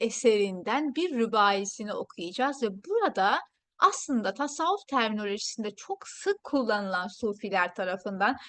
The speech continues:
ve aynı zamanda çok sık da yanlış anlaşılan bazı terimler üzerinde duracağız. Bu şarap termi-, terminidir. Yani terminolojide kullanılan kavramıdır.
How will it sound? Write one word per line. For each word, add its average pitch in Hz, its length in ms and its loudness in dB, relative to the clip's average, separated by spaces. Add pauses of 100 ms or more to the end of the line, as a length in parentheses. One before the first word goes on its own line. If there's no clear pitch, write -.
(140)
ve 226 100 4
aynı 294 400 6
zamanda 208 540 0
çok 320 300 -8
sık - 440 -2
da 214 60 2
yanlış 233 600 4
anlaşılan 233 680 -2
bazı 226 460 4 (440)
terimler 233 580 6
üzerinde 180 560 -2
duracağız. 180 540 -2
Bu 311 100 -4
şarap 247 440 2 (100)
termi-, 180 420 0
terminidir. 180 1000 -2
Yani 196 220 2
terminolojide 202 760 0
kullanılan 190 560 -2
kavramıdır. 196 840 2